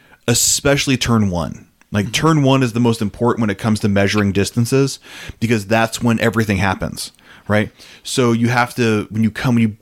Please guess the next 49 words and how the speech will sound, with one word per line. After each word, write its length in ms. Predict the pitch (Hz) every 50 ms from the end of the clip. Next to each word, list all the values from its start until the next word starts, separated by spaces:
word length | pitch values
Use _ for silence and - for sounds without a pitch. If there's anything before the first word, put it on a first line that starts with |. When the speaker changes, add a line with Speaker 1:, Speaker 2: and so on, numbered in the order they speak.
| _
Speaker 1:
deploy 420 | - 113 - - 127 127 127 123 120
models 640 | 117 117 110 110 110 110 107 107 104 - - - _ _ -
from 180 | - 113 104 101
reserve, 520 | 95 92 - 123 127 123 117 107 101 98
they 60 | - 107
have 60 | 98
to 60 | 107
be 140 | 98 107 101 95
nine 400 | 95 95 101 104 107 110 110 107
inches 280 | 110 107 110 104 98
away 260 | 104 95 98 98 98
from 160 | 95 98 98 95
your 100 | 85 82
opponent. 420 | - - - 131 123 95 73 - - _ _ _ _ _ _ _ - - - - - - - _ _ _ _ _ -
Now, 120 | 123 123
I 80 | 120 120
can 140 | - - 107
say 260 | - - 156 143 131
it's 220 | 104 113 - - 120
nine 260 | 123 117 113 117 117
inches 260 | 113 110 110 104 101
away, 200 | 104 104 117 113
but 100 | 98 92
if 140 | - - -
you 140 | 127 151 170
forget 580 | - - 117 110 92 - - 131 139 - - -
that, 260 | 101 92 90 - -
and 140 | 101 101 101
then 60 | 95
I 60 | 92
roll, 580 | 95 92 95 123 135 131 120 117 113 107 87 -
and 100 | 101 101
then 100 | 104 95
I 100 | 90 95
measure, 460 | 98 104 117 127 131 117 - 110 101 95
and 80 | 98 98
I'm 80 | 101
actually 340 | 104 101 - - 104 98 - -
eight 180 | 101 113 107
inches 260 | 117 127 123 131 131 139
away, 280 | 135 147 156 165 170 -
oh, 100 | 233 269
I 80 | 247 220
got 120 | 233 220
a 60 | 208
seven, 320 | - - 233 226 202 165 147
I'm 120 | 151 170
in 140 | 190 170 123
there. 240 | 92 71 52 -